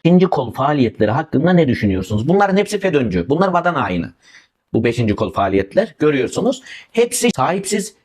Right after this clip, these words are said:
fake hesaplar. Bakın işte yazıyor, muhbir diyor mesela. Bu muhbir dediğimiz sayfanın sahibini kimse tanıyor mu? Muhbirin sahibini tanıyormuş. E, o zaman bu sayfaların hepsinin sahibi belli.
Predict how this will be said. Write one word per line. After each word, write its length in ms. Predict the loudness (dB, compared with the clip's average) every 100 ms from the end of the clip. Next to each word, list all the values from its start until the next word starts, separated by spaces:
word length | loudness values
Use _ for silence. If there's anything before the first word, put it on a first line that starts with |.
| _
fake 320 | -8 -2 -2
hesaplar. 600 | -2 -4 -4 -4 -4 -8 _ -8
Bakın 340 | -6 -6 -10 -14 _ _
işte 240 | -12 -2 0
yazıyor, 340 | 2 2 2
muhbir 460 | 2 0 2 0 2
diyor 180 | 2 2
mesela. 500 | 0 -2 -2 -4 -6 _ _ _ _
Bu 80 | 2
muhbir 360 | 2 2 0 2
dediğimiz 320 | 2 2 0
sayfanın 340 | -4 -2 -2
sahibini 380 | -2 -2 -2 -2
kimse 280 | -2 -2 -2
tanıyor 320 | -2 2 2
mu? 320 | 2 -2 -4 _ _ _ _ _ _ _ _ _ _ _
Muhbirin 420 | -4 -4 -4 -4
sahibini 540 | -4 -4 -4 -4 -4 -6 -8
tanıyormuş. 600 | -4 -2 -4 -8 -8 -2
E, 280 | -2 -2 -4
o 100 | -4
zaman 340 | -2 -2 -2
bu 60 | -6
sayfaların 520 | -6 -6 -2 0 0
hepsinin 460 | 0 0 0 -2 _
sahibi 540 | -10 -4 -2 -2 0
belli. 380 | 0 0 0 -2